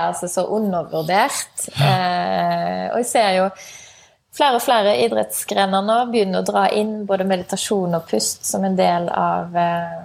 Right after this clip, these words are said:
Speaker 1: av, eh, treningen. Og
Speaker 2: Ja.
Speaker 1: det er, det viser jo at det nå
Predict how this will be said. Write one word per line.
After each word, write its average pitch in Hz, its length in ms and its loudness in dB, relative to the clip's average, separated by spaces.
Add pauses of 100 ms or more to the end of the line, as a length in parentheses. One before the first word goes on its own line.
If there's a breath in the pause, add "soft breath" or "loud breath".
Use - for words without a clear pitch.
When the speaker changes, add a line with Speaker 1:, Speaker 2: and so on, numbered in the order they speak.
(340)
Speaker 1:
av, 92 520 -4
eh, - 240 -4 (500)
treningen. 185 540 2 (220)
Og 107 100 4
Speaker 2:
Ja. 110 140 4
Speaker 1:
det 120 600 4
er, 196 480 2
det 208 100 -2
viser 240 500 -4
jo 180 60 0
at 185 160 -4
det 202 80 -2
nå 208 180 0